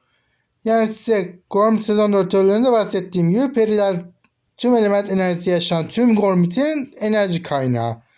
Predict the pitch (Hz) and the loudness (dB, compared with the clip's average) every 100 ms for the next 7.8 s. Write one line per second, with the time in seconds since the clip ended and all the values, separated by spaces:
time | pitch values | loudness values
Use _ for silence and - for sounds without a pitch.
0 | _ _ _ _ _ _ _ - 196 214 | _ _ _ _ _ _ _ -4 0 0
1 | 208 226 226 220 226 220 202 254 240 214 | 2 2 2 2 2 2 2 2 4 2
2 | 196 165 - 175 190 190 190 190 190 202 | 2 0 0 0 2 2 2 2 2 2
3 | 185 190 233 233 196 196 180 180 175 208 | 2 0 -4 -2 -2 -2 -2 -4 -2 -2
4 | 185 175 170 165 160 156 - _ _ _ | 0 0 0 0 0 -4 -10 _ _ _
5 | 175 165 170 185 185 208 247 233 185 175 | -4 0 0 2 2 0 0 2 2 2
6 | 170 - 208 202 185 165 - - 123 127 | 0 -2 0 2 2 0 -2 -6 -4 -2
7 | 135 131 135 147 143 151 131 | -2 -2 -2 -2 -2 -2 -2